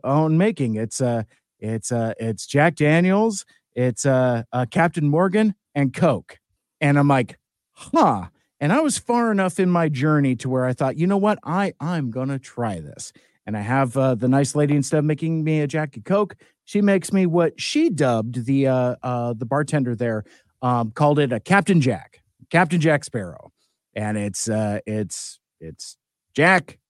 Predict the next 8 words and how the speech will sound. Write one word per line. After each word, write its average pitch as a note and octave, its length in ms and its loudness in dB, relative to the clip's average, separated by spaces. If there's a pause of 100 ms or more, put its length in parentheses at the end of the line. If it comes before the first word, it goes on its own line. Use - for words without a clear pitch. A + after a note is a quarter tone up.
(240)
it's G#2 440 -8
Captain B2 320 0
Morgan, C3+ 500 2 (100)
it's A#2 220 -6
Coke. - 420 -8 (340)
And A2+ 440 0
I D#3+ 140 4
had C#3+ 580 4